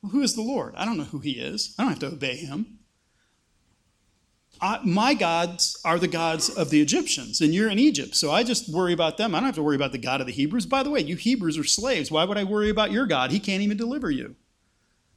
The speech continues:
But we, we have the book of, uh, Genesis in our head, right? So what, who is the God that he's talking about? Who is Yahweh? He is the maker of heavens and earth.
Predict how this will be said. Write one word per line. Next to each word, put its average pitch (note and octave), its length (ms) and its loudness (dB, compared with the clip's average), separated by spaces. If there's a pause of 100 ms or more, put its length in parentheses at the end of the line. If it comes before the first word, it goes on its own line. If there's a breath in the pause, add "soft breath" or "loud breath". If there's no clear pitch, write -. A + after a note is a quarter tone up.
(120)
But D#3 240 0
we, A#3 320 4
we G3+ 340 4
have F#3 220 2
the D#3+ 60 -4
book E3 220 -4
of, C#3 260 -6 (220)
uh, C3+ 180 -6
Genesis F3 500 -2
in D3 60 -4
our C3+ 120 -4
head, B2 200 -6
right? C#3+ 240 -2
So C#3+ 140 0
what, F3+ 420 0 (200 loud breath)
who A3 180 4
is A3+ 240 4
the F3+ 100 0
God G3 400 0 (140)
that E3+ 140 2
he's F3+ 180 2
talking G3+ 360 -2
about? A3 220 -2
Who G3 100 -2
is F#3+ 120 0
Yahweh? A#3+ 460 -2 (840)
He G3+ 160 2
is G3 160 2
the F3+ 60 -4
maker F#3+ 340 -4
of E3+ 140 -2
heavens F3+ 340 -2
and D#3+ 100 -2
earth. F#3+ 440 -8